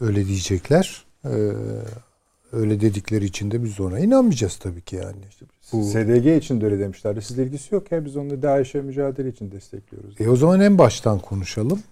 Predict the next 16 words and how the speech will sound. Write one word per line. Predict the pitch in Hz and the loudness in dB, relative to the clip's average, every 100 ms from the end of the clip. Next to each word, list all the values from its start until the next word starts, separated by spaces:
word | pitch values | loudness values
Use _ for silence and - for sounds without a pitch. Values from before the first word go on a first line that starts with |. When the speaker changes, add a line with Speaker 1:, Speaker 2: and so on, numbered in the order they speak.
| _ _ | _ _
Speaker 1:
Yani | 117 101 95 | -2 -2 -2
şöyle | - 143 123 101 - | 2 6 6 4 -4
sormak | - - 107 98 95 92 - | -14 -6 -4 -4 -4 -6 -6
icap | 120 98 101 95 | -8 -2 -2 -2
eder. | 92 90 165 - - _ _ | -4 -2 -2 -4 -18 _ _
Speaker 2:
Hı | |
hı. | - 113 - | -20 -20 -16
Speaker 1:
Senin | - 151 170 170 160 | -2 2 2 2 -2
Rusya | 143 170 - 196 | -4 -2 2 2
ile | 147 | 4
alıp | 131 135 - | 4 2 4
veremediğin | 143 139 131 113 110 | 4 6 2 0 0
nedir? | 139 127 98 107 - _ _ _ _ _ _ - _ _ - - _ - | 0 0 -2 -4 -10 _ _ _ _ _ _ -20 _ _ -20 -20 _ 0
Speaker 2:
En | 151 139 | 2 2
büyük | 120 | -2
ç-, | - | -4